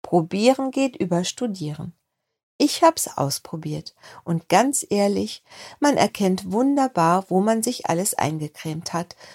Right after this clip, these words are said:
und wo noch farblich natürliche, also ungeschützte Haut zu entdecken ist. Es erinnert mich irgendwie an die Zeit,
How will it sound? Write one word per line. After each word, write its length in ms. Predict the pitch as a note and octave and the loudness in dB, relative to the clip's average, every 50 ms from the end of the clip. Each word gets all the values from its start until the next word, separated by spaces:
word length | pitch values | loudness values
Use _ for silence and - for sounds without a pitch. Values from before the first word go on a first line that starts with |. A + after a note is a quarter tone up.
| - - | -20 -6
und 280 | - E3 E3+ D3 - - | -2 -2 -2 -2 -2 -4
wo 200 | E3+ G#3+ B3 C4 | -2 0 0 0
noch 160 | C#4 C#4+ C#4+ | 0 -2 -4
farblich 640 | - - - F#3+ E3+ F3 F3 - G#3+ A3 A3 - - | -6 -4 0 2 2 2 0 -2 -6 -6 -4 -4 -4
natürliche, 800 | A#3+ B3 A#3+ _ - - F#3+ F3+ F3+ G3 F#3+ - - F#3+ F#3+ F#3 - - - - - | -4 -6 -6 _ 0 0 2 2 2 0 -2 -2 -4 -4 -4 -6 -10 -18 -18 -18 -6
also 300 | _ - D#3+ D#3 D3 - | _ 0 0 0 -2 -6
ungeschützte 880 | - - F#3 G#3 G#3+ A#3+ A3 - - B3+ B3 - - - - C#4 - - | -4 -2 -2 -2 -2 -2 -4 -4 -4 -4 -4 -4 -6 -4 -4 -6 -2 0
Haut 260 | G#3 E3 D3 D3 - | 0 0 0 0 -4
zu 120 | - - | -6 -6
entdecken 480 | - - D#3+ E3 - D#3+ E3 - - D#3+ | -6 -8 -10 -8 -8 -10 -10 -8 -12 -14
ist. 420 | - - E3 E3+ - - - - _ _ _ _ _ _ _ _ _ _ _ _ _ _ _ _ _ _ _ _ | -10 -10 -8 -8 -8 -10 -12 -16 _ _ _ _ _ _ _ _ _ _ _ _ _ _ _ _ _ _ _ _
Es 160 | E4 F4 - | 4 4 4
erinnert 540 | - - G3 - F3+ F#3+ B3 A#3 - - D3+ | 4 2 2 4 2 4 4 2 2 0 -2
mich 280 | E3+ E3+ D#3+ - - | -2 -2 -2 -4 -2
irgendwie 540 | - D#3+ E3+ G3 G#3 G3 F3+ F3 F3 F#3 - | 0 2 2 2 0 -4 -4 -4 -4 -4 -2
an 160 | - E3+ E3+ | -2 -2 -2
die 240 | D#3+ - - - - | -2 -4 -6 -10 -6
Zeit, 460 | - - - F3 D#3+ D#3 F3+ G3 - | -4 -2 0 2 2 2 0 -2 -6